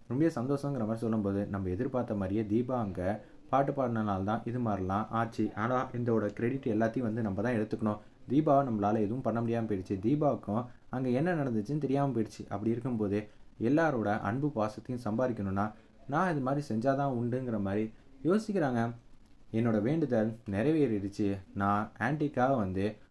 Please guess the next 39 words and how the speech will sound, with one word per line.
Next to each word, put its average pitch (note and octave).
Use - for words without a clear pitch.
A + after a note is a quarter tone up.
ரொம்ப E3
கஷ்டமான B2+
வேண்டுதல் B2
வந்து G#2
செஞ்சேன். G#2+
அதனால D3+
தான் B2+
ஆன்ட்டி D3
வந்து C3
பொழைச்சிட்டாங்கங்கிற" B2
மாதிரி G#2
அதிரடியா F#3
வந்து D#3
பேசுறாங்க. C3+
"நீங்க G#2
என்னம்மா D3+
சொல்ற? G2+
எனக்கு G#2
ஒண்ணுமே B2
புரியலையே" D#3
அப்படின்னு A#2+
சொல்லி A2+
அருணாச்சல் B2
வந்து B2
கேட்கும்போது, A#2
"இது D#3
நம்ம C3+
கார்த்திக் D#3+
கூட E3
தெரியுமே" D3
அப்படின்னு C#3+
சொல்றாங்க. A2+
இவங்க C#3+
எதுக்கு C3+
இது A#2+
மாதிரிலாம் A2+
பெர்ஃபார்ம் A#2+
பண்ணிட்டு G#2
இருக்காங்க? G2